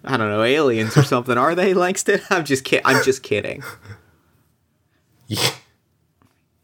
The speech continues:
Speaker 2: That's a weird joke.
Speaker 1: Yeah, I mean,
Speaker 2: Yeah,
Speaker 1: it
Speaker 2: Max. Weird joke.
Speaker 1: And I,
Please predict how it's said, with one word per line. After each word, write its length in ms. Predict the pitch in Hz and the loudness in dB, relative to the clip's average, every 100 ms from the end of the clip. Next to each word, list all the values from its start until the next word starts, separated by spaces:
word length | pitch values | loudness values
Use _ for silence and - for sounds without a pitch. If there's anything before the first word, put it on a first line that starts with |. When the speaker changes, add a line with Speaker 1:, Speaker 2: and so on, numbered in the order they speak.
| _ | _
Speaker 2:
That's 160 | 165 - | -2 0
a 40 | 101 | 0
weird 360 | 107 185 143 | 2 2 0
joke. 560 | 107 127 208 - - - _ _ _ _ _ _ _ _ _ _ _ _ _ _ _ _ _ _ _ _ _ _ _ _ _ | 0 0 0 0 -4 -4 _ _ _ _ _ _ _ _ _ _ _ _ _ _ _ _ _ _ _ _ _ _ _ _ _
Speaker 1:
Yeah, 180 | 123 120 | -2 0
I 20 | |
mean, 100 | 117 | 2
Speaker 2:
Yeah, 160 | 143 170 | 2 4
Speaker 1:
it 40 | 110 | 2
Speaker 2:
Max. 760 | 113 165 - - - - - _ _ - | 2 0 0 0 0 -2 -8 _ _ -4
Weird 340 | 113 202 196 | 0 0 0
joke. 540 | 135 190 208 104 - - _ _ _ _ _ _ _ _ _ _ _ _ _ _ _ _ _ _ _ _ _ | 0 2 2 -2 -8 -12 _ _ _ _ _ _ _ _ _ _ _ _ _ _ _ _ _ _ _ _ _
Speaker 1:
And 140 | 131 | -2
I, 120 | 135 | 0